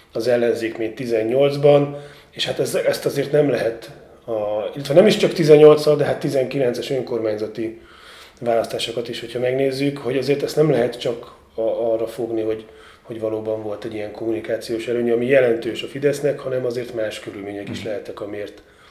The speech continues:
Speaker 1: amiért nem mentek el az ellenzéki szavazók a fővárosban sem, olyan arányban, mint akár tizennyolcban.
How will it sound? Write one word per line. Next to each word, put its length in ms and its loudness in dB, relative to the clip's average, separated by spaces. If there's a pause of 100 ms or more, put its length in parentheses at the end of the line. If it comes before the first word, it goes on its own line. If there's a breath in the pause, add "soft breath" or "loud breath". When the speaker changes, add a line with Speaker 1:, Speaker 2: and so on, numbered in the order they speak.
(320 soft breath)
Speaker 1:
amiért 300 -12
nem 120 -8
mentek 360 -10
el 120 -8
az 120 -10
ellenzéki 380 -10
szavazók 420 -8
a 40 -10
fővárosban 680 -6
sem, 260 -4
olyan 180 0
arányban, 420 -6
mint 180 -10
akár 220 -10
tizennyolcban. 800 -8